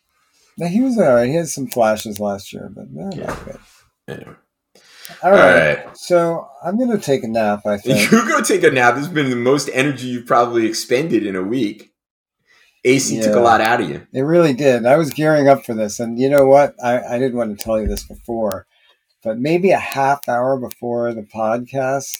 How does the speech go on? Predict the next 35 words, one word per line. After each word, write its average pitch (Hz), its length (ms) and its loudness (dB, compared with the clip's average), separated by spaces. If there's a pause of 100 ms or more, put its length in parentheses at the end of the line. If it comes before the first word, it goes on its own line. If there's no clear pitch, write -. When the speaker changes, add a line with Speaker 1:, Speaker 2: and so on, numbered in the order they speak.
(100)
Speaker 1:
I'm - 60 -2
Speaker 2:
Yeah. 80 120 0
Speaker 1:
like, 110 200 -4 (600)
"I'm 247 60 -4
gonna 208 100 -4
take 127 180 -4
a 117 60 -4
little 107 180 -2
nap." 104 480 -2
And 117 100 -4
I'm 127 80 2
gonna 120 160 -2
hit 135 320 -6
Steven 127 520 -2
with 110 180 -6
the 110 280 -4
text 117 380 -2
and 107 120 -8
be 113 100 -6
like, 107 260 -2
"Yeah, 127 380 2
we're 175 80 -4
gonna 226 160 0
have 170 120 0
to 120 120 -4 (240)
push 143 240 0
this 123 300 -2
for 120 140 -4
a 120 100 -4
little 117 180 -6
bit." 113 140 -6
And 131 180 -2
I'm 147 100 2
like, 139 140 0
"No." 131 300 -2